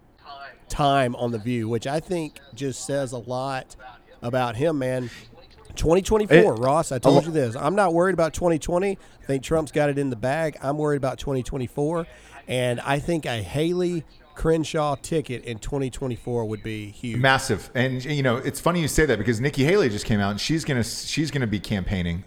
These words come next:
Speaker 3: uh, you know, in twenty twenty for Trump. So she's gonna pop back out
Speaker 1: Yep.
Speaker 3: again. And, uh, yeah, I, I think, I think it sets the stage for her politically in twenty twenty-four, e-, either to be a, uh, the, the president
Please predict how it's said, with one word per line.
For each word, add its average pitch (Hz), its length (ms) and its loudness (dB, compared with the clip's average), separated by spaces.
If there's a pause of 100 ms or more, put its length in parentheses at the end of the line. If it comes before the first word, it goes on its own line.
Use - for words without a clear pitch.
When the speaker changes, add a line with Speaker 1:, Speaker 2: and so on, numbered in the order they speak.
Speaker 3:
uh, 90 400 0
you 98 140 -6
know, 85 120 -4 (120)
in 95 100 -2
twenty 95 300 -2
twenty 95 260 -2
for 87 140 -6
Trump. 87 340 -4 (380)
So 117 240 4
she's 160 280 0
gonna 160 160 2
pop 127 300 2
back 110 280 6
out 101 180 6
Speaker 1:
Yep. 143 100 6
Speaker 3:
again. 104 220 4
And, 107 160 2
uh, 104 280 6
yeah, 143 220 4
I, 147 120 4
I 143 100 0
think, 185 260 -4 (400)
I 139 100 2
think 185 140 2
it 185 140 -2
sets 170 300 2
the 147 100 0
stage 139 400 0
for 127 160 0
her 113 180 2
politically 110 680 2
in 92 100 0
twenty 110 240 0
twenty-four, 101 680 0
e-, 117 140 -2
either 135 240 2
to 123 80 4
be 120 200 2
a, 113 40 4
uh, 117 300 -2
the, 104 160 -8
the - 160 -6
president 180 500 0